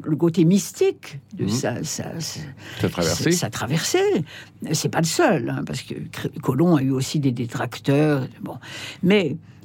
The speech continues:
Speaker 1: il était persuadé qu'il, qu'il donnait sens à la légende. C'est-à-dire qu'en fait, avec son aventure, euh, maritime, euh, sa traversée de l'Atlantique,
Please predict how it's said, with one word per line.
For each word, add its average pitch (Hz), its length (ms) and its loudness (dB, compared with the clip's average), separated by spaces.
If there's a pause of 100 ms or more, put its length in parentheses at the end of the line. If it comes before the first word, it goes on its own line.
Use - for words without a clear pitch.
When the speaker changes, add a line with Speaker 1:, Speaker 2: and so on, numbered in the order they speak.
(200)
Speaker 1:
il 190 240 6
était 180 200 4
persuadé 269 920 2
qu'il, 180 500 2 (400)
qu'il 170 340 4
donnait 294 420 6
sens 285 580 2
à 190 80 2
la 160 140 4
légende. 151 500 2
C'est-à-dire 190 480 2
qu'en 208 180 4
fait, 285 460 0
avec 175 340 2
son 151 300 4
aventure, 165 800 4
euh, 139 280 0
maritime, 151 1120 4 (520)
euh, 131 320 4
sa - 160 0
traversée 180 560 0
de 160 100 0
l'Atlantique, 151 720 -2